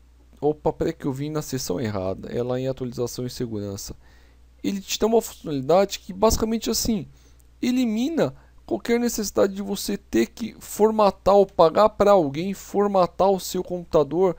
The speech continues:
Que aqui, ó, recuperação. Você tem a opção de restaurar o P C, ó. Vou clicar aqui, começar agora, só vou mostrar pra vocês. Manter os arquivos, remover os arquivos, você pode escolher, entendeu? Se você quiser uma,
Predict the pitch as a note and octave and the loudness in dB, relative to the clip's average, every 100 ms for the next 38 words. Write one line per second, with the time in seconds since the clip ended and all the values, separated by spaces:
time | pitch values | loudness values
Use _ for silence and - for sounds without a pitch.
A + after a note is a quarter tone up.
0 | - - - A3 - B3+ B3 G3+ F#3+ G3+ | -10 -12 -4 -4 -2 0 4 4 4 0
1 | - A#3 A3 - - A#3 B3 F3 - _ | -2 2 2 0 -2 0 0 -4 -10 _
2 | - _ _ _ - - - A#3+ C4 B3 | -20 _ _ _ -20 -4 0 0 0 0
3 | A#3+ A#3 A#3 G3 G#3+ B3 - G3+ - F#3 | 2 4 6 8 8 6 6 2 4 6
4 | D#3 G#3+ G#3 G3+ F#3 E3+ F3+ F3+ F3 E3+ | 6 2 0 0 0 -6 -4 -2 2 4
5 | D3 F3 G3 A#3 B3 G3+ F3+ D#3+ C#3 C3+ | 4 4 2 0 0 0 0 0 -2 -2
6 | F3+ E3 - - - - - - - B3 | -2 -2 -4 -12 -20 -20 -20 -16 -2 0
7 | A3+ C4 A3 A3+ F#3+ - A#3+ A3 - A#3 | 0 0 4 4 4 0 -2 -2 -2 0
8 | A3 F3+ A3 A3+ F#3 E3+ - G3+ G3 - | 0 0 0 2 2 0 -4 -6 -4 0
9 | G#3+ - - D#3 D#3+ A3+ G#3+ - - _ | -2 -2 -2 2 4 4 0 -6 -20 _
10 | _ F#3 F#3 - G3 G#3 A3+ G3 G#3 G#3 | _ -4 -4 -4 -2 -2 -2 -2 0 2
11 | G3+ | 2